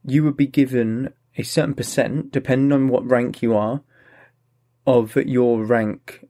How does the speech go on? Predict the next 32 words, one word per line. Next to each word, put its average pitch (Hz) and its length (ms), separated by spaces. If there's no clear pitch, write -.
after 110 420
that - 260
week. - 360
So - 180
say 151 220
you're 131 280
rank 117 300
twelve 123 560
and 113 240
these 117 220
people, 110 720
uh, 110 580
had 110 380
a 120 60
little 117 160
bit 104 140
more 135 180
honor 110 180
than 107 180
you, 117 320
you'd 127 280
be 117 140
in 113 100
bracket - 580
two, - 400
most 98 260
likely. - 440
And, 113 420
uh, 107 320
within 120 240
bracket 117 420
two, 147 460